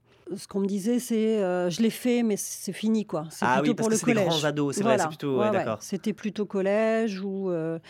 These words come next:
Speaker 1: euh, mais, mais d'écrire des sentences, d'écrire des sortes de maximes, euh, dans des agendas, ça se fait toujours.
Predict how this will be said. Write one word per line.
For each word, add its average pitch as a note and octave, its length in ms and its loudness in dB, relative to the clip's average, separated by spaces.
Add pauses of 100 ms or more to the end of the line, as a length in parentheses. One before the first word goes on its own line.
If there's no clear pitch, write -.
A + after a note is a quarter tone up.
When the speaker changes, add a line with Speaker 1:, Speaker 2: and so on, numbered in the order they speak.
(680)
Speaker 1:
euh, F3 200 -2
mais, G#3+ 300 2
mais A#3 160 4
d'écrire A#3+ 400 0
des A#3 120 4
sentences, A#3 540 0
d'écrire G#3+ 360 -2
des G#3 100 0
sortes G#3 240 -2
de G3+ 100 0
maximes, G#3 680 0
euh, F3+ 160 2
dans F3+ 140 2
des F3 180 0
agendas, D#3+ 540 -4
ça - 140 -10
se - 140 -10
fait D#3+ 160 -8
toujours. F3 460 -6